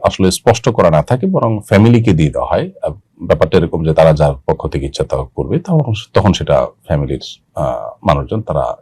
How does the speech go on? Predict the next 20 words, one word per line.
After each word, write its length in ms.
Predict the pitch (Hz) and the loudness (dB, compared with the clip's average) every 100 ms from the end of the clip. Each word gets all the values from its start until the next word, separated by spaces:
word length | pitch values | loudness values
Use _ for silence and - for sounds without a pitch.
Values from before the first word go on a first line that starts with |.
| - | -10
যেটা 180 | 98 - | -8 -8
ডিসিশন 480 | 65 64 78 - 65 | -10 -12 -12 -10 -12
নেবে 160 | 71 76 | -12 -6
সেটা। 260 | - - - _ _ - - - - _ _ _ | -6 -6 -16 _ _ -20 -20 -20 -20 _ _ _
তো 160 | - 87 | 0 2
এই 140 | - | 4
জিনিসগুলোতে 440 | 107 123 123 131 135 | 4 4 2 0 2
অনেক 300 | 123 107 - - | 2 0 -2 -2
অস্পষ্টতা 540 | - - 127 - 92 | -2 0 -2 2 0
থাকে, 280 | 73 71 123 | 0 -2 -2
বিষয়গুলো 540 | 160 90 - 92 92 - | -2 -2 0 2 0 -2
স্পষ্ট 400 | - - 117 - | -2 0 0 0
সাধারণত 380 | 131 117 120 113 | -2 0 -2 -4
করা 300 | - 101 123 | 2 4 4
হয় 160 | 85 73 | 4 0
না 260 | 107 196 - - | -2 -4 -6 -4
এবং, 420 | 82 76 73 71 - | -2 0 -2 -8 -8
আহ, 180 | 78 76 | -6 -6
শুনতে 340 | - 80 78 | -4 -4 -2
একটু 380 | 73 - 71 | -4 -4 -4